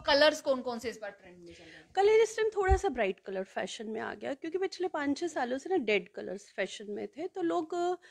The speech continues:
Speaker 2: पहन तो डेड कलर रहे थे, पर जब करवा चौथ आती है तो उनको मन होता है कुछ ब्राइट कलर। अ, जैसे हॉट रेड कलर इस टाइम नंबर वन पे आया हुआ है और हॉट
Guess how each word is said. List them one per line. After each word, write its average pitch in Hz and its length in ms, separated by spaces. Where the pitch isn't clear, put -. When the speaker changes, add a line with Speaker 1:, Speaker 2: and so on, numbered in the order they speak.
Speaker 2:
पहन 277 260
तो 359 120
डेड 233 260
कलर 311 260
रहे 285 180
थे, 349 160
पर 359 280
जब 311 220
करवा 226 260
चौथ 349 240
आती 240 240
है 254 60
तो 320 80
उनको 370 260
मन 330 220
होता 226 220
है - 40
कुछ - 280
ब्राइट 202 340
कलर। 180 340
अ, 254 160
जैसे 320 240
हॉट 302 320
रेड 277 220
कलर 262 260
इस 254 160
टाइम 262 140
नंबर 208 260
वन 208 220
पे 240 120
आया 208 220
हुआ 220 340
है 254 220
और 330 180
हॉट 311 260